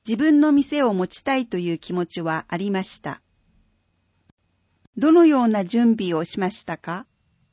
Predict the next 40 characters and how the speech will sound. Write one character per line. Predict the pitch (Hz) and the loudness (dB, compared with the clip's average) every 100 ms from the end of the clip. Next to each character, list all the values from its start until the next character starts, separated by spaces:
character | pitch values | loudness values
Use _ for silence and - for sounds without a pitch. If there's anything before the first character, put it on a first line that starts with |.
| _ _ _ _ _ _ _ _ | _ _ _ _ _ _ _ _
何 | 240 311 311 | 0 4 4
を | 240 | 4
す | 226 240 | 0 0
れ | 226 | 2
ば | 196 | 0
い | 214 | 0
い | 202 | -4
か | 196 | -4
わ | 170 165 | -6 -4
か | 185 | -6
ら | 180 | -6
ず、 | 165 147 147 _ _ _ _ _ _ | -8 -10 -12 _ _ _ _ _ _
商 | - - 277 | -10 -2 -2
工 | 277 269 262 | 0 0 0
会 | 247 247 233 | 0 -2 -2
議 | 226 | -6
所 | 220 220 | -6 -4
や | 160 143 - _ | -4 -6 -12 _
知 | - 202 | -10 -4
人 | 269 269 247 | 0 2 2
に | 240 226 | 0 -6
相 | - 220 | -4 -2
談 | 220 208 | -2 -4
し | 202 - | -4 -8
ま | 190 | -8
し | 180 - | -8 -12
た。 | - - _ _ _ _ _ _ _ _ _ _ _ _ _ _ _ | -16 -18 _ _ _ _ _ _ _ _ _ _ _ _ _ _ _
社 | - 240 233 | -12 -8 -6
長 | 320 311 311 | -2 0 2
の | 302 | 0
卵 | 294 269 285 294 | 0 0 0 -2
塾 | 233 220 175 | -4 -6 -2
に | 160 160 - | -2 -2 -6
参 | 240 247 | -4 -4
加 | 247 240 | -2 -6
し | - | -4
た | 226 | -8
こ | 220 | -8
と | 220 190 | -8 -8
で、 | 147 - | -8 -12